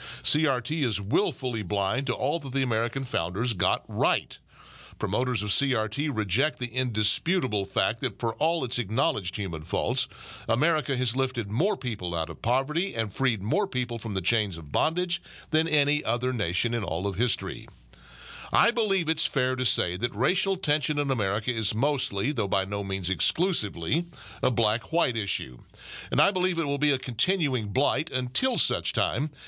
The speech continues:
as black people in America are represented in the middle class in the same proportion as white people. If that ever happens,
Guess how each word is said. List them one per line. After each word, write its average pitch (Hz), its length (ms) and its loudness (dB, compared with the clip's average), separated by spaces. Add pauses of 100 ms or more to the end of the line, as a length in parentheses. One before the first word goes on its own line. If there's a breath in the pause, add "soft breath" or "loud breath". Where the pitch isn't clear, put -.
(200 loud breath)
as 113 160 4
black 135 340 2
people 147 360 0
in 117 80 2
America 113 440 0
are 127 160 2
represented 139 640 0
in 123 100 0
the 110 60 -2
middle 127 260 2
class 120 460 0 (300 loud breath)
in 135 140 2
the 123 100 2
same 196 340 2
proportion 139 560 2
as 139 160 0
white 165 240 2
people. 80 400 -2 (580 loud breath)
If 185 260 4
that 190 220 4
ever 156 280 2
happens, 117 600 0